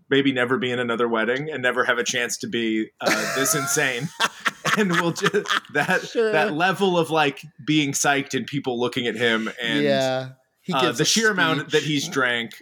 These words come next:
Speaker 1: and the
Speaker 2: Yeah.
Speaker 1: good time he thinks he's having. Uh, I think that, I think he has more
Speaker 2: Drive
Speaker 1: will to
Speaker 2: him,
Speaker 1: win. And the
Speaker 2: drive
Speaker 1: D J,
Speaker 2: him to
Speaker 1: you
Speaker 2: do
Speaker 1: know,
Speaker 2: crazy
Speaker 1: the
Speaker 2: things.
Speaker 1: D J has probably seen too much, honestly,
Speaker 2: Mm.
Speaker 1: and maybe that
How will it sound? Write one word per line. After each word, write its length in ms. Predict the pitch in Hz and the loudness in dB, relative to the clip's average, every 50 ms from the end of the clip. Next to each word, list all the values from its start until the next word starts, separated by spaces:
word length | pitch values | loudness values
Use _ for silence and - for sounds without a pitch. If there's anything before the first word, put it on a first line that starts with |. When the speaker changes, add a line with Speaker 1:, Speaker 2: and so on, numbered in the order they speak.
| - _ - | -20 _ -6
Speaker 1:
and 440 | 131 120 113 110 110 107 107 107 101 - _ _ _ _ _ - | -4 -4 -2 -4 -4 -6 -6 -8 -10 -12 _ _ _ _ _ -2
the 80 | 160 | 0
Speaker 2:
Yeah. 100 | 170 123 | 0 2
Speaker 1:
good 160 | 123 190 180 160 | 2 0 0 2
time 200 | 175 175 160 151 | 0 0 0 0
he 160 | 147 156 151 | 0 -2 -2
thinks 280 | - 151 143 143 - | -2 -2 -2 -2 -2
he's 220 | - 135 127 113 - | -4 -6 -4 -4 -2
having. 560 | 127 120 117 117 104 110 110 104 101 104 101 _ _ _ _ _ _ _ _ _ _ _ _ _ _ _ _ - | 0 0 0 0 0 -2 -4 -4 -4 -6 -8 _ _ _ _ _ _ _ _ _ _ _ _ _ _ _ _ -4
Uh, 500 | 117 113 110 107 107 104 104 104 104 - - - | 0 2 2 2 2 2 2 2 0 -2 0 -2
I 80 | 127 | -2
think 240 | 131 - 147 147 120 - | 0 2 0 0 2 2
that, 160 | 139 - - | 0 0 2
I 60 | 139 | 0
think 200 | 139 151 151 127 | 2 2 0 0
he 160 | 104 107 139 135 | -2 -2 2 2
has 260 | 131 127 123 120 - _ _ - | 2 2 0 -2 -8 _ _ -10
more 280 | 147 143 139 135 131 131 | -4 -2 0 0 0 0
Speaker 2:
Drive 220 | 123 139 139 131 | 2 2 2 2
Speaker 1:
will 80 | 131 135 | 2 0
to 80 | 143 127 | -2 -2
Speaker 2:
him, 60 | 120 | 0
Speaker 1:
win. 360 | 123 123 120 113 110 110 107 _ _ | 0 0 0 0 -2 -4 -6 _ _
And 140 | - 160 196 | -2 2 2
the 60 | 214 | 2
Speaker 2:
drive 160 | 180 269 160 156 | 2 2 2 2
Speaker 1:
D 80 | 151 | 2
J, 0 | |
Speaker 2:
him 60 | 151 147 | 2 2
to 40 | 147 | 2
Speaker 1:
you 40 | - | 4
Speaker 2:
do 80 | - | 4
Speaker 1:
know, 100 | 208 180 | 2 2
Speaker 2:
crazy 340 | 180 151 135 135 120 135 127 | 2 0 -2 -2 -2 -6 -8
Speaker 1:
the 60 | - | -8
Speaker 2:
things. 200 | 127 127 127 196 | -4 -2 2 2
Speaker 1:
D 180 | 190 196 294 320 | 2 4 2 2
J 160 | 233 285 220 | 2 2 2
has 140 | 196 170 - | 2 2 0
probably 340 | - 196 202 185 170 170 156 | 2 2 2 4 4 2 2
seen 420 | - - - 175 175 175 165 151 | 2 2 2 2 2 2 0 0
too 200 | 139 - 135 123 | -2 -4 -4 -4
much, 420 | 107 101 90 78 - - - - - | -4 -4 -4 -6 -6 -10 -12 -10 -4
honestly, 500 | - 110 110 107 104 - 311 311 - 127 | -2 -2 -2 0 -2 -2 0 2 2 2
Speaker 2:
Mm. 60 | 127 123 | 2 0
Speaker 1:
and 80 | 127 139 | 0 2
maybe 240 | 147 147 143 147 | 2 0 2 0
that 240 | 143 135 131 123 117 | 2 2 2 0 0